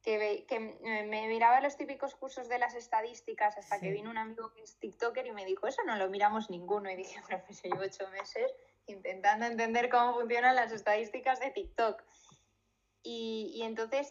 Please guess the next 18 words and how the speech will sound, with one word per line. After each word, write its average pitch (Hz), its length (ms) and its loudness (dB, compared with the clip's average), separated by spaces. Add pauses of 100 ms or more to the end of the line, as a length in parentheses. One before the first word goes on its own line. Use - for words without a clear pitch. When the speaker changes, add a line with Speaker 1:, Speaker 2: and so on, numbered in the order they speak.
Speaker 1:
así 262 340 0
fue. 240 340 -4 (200)
Y 233 160 -8
todo 277 260 2
fue 302 380 2
porque, 302 580 -4 (220)
em, 196 720 -6 (640)
este 254 280 0
formato 262 380 0
de 254 140 2
vídeos 214 440 0
que 190 140 -4
digamos 190 360 -4
que 240 140 -6
se 226 160 -6
me 226 120 -4
hizo 220 220 -4
viral, 226 460 2